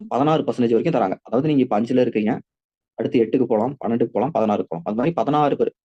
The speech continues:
உங்க, நீங்க செல்ஃப் பர்ச்சேஸ் பண்றதுக்கு பதினாறு பர்சன்டேஜ் at any, நீங்க அஞ்சுல இருந்தாலும் ஒரு நாள் அப்படியே கொஞ்சம் கொஞ்சமா பி வி வந்து நீங்க யாரையுமே சேர்த்தலைனாலும் செல்ஃப் பர்ச்சேஸ் உங்க பி வியே கொஞ்சம் கொஞ்சமா குமுலேட்டிவ் ஆகி ஒரு நாள் பதினாறுக்கு போயிருவீங்க. அப்ப நீங்க பர்ச்சேஸ் பண்றதுல இருந்து பதினாறு பர்சன்டேஜ்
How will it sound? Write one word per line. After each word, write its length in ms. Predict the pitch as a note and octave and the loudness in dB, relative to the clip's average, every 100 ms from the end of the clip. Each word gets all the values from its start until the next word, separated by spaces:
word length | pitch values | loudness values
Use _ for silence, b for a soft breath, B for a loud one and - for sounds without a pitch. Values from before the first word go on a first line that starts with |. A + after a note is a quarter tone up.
| _ | _
உங்க, 140 | A2+ G#2+ | -2 0
நீங்க 220 | G2+ G#2 | 0 -2
செல்ஃப் 240 | - C3 E3+ | 0 0 0
பர்ச்சேஸ் 300 | F#3+ C3+ - | 0 -2 0
பண்றதுக்கு 400 | A#2+ B2 B2 E3 | -2 -2 -2 -2
பதினாறு 480 | A3+ C#3+ C#3+ C#3+ B2 | -2 0 0 -2 -2
பர்சன்டேஜ் 360 | - D3 E3+ - B B - | -2 -2 0 -2 B B -4
at 120 | D3 | 2
any, 220 | C#3 C#3+ | 4 4
நீங்க 180 | C3 B2 | 4 2
அஞ்சுல 280 | B2 E3+ E3 | 2 4 4
இருந்தாலும் 320 | C#3+ C#3 E3+ | 4 2 2
ஒரு 140 | C3 | 2
நாள் 180 | C#3 D#3 | 2 2
அப்படியே 220 | C3 C#3+ D3+ | 2 2 2
கொஞ்சம் 240 | - B2 B2 | 0 -2 0
கொஞ்சமா 220 | B2+ C#3+ | 0 2
பி 120 | C3+ | 2
வி 80 | C3 | 4
வந்து 260 | A#2+ A#2 F#3 - b b - | 2 2 0 -2 b b -6
நீங்க 160 | G#2+ G#2+ G2+ - - | 0 2 0 -4 -6
யாரையுமே 360 | G#2 A#2 C#3 | -2 2 2
சேர்த்தலைனாலும் 580 | E3 B2+ - C3 B2 D3+ | 0 -2 0 0 2 2
செல்ஃப் 180 | C3 B2+ | 0 0
பர்ச்சேஸ் 280 | B2 B2+ - | -2 -2 -4
உங்க 180 | A2+ B2 | -2 0
பி 160 | C3 | 2
வியே 200 | B2+ C3 | 4 4
கொஞ்சம் 220 | D3 A#2+ A#2+ | 4 0 0
கொஞ்சமா 240 | B2 C#3 | 0 0
குமுலேட்டிவ் 440 | C3 C3 B2+ B2+ | 2 2 4 2
ஆகி 120 | A#2 G3 | 2 4
ஒரு 160 | D#3 B2+ | 2 0
நாள் 200 | C3+ E3 | 0 0
பதினாறுக்கு 360 | A#2 C3+ B2+ | 2 2 0
போயிருவீங்க. 340 | A2+ A2+ F2 E2+ _ _ _ _ _ _ _ - | 0 0 -2 -10 _ _ _ _ _ _ _ -6
அப்ப 160 | E3+ | 0
நீங்க 160 | D3+ A#2+ | 2 2
பர்ச்சேஸ் 360 | A#2+ - F3 | 0 0 0
பண்றதுல 380 | E3+ C#3 B2+ A#2+ | 2 0 2 2
இருந்து 160 | A#2+ E3 | 2 0
பதினாறு 420 | G#2+ B2+ D3 C#3+ | 0 2 2 0
பர்சன்டேஜ் 480 | A2+ G#2+ C3+ C#3+ C#3 | -2 -4 0 0 -2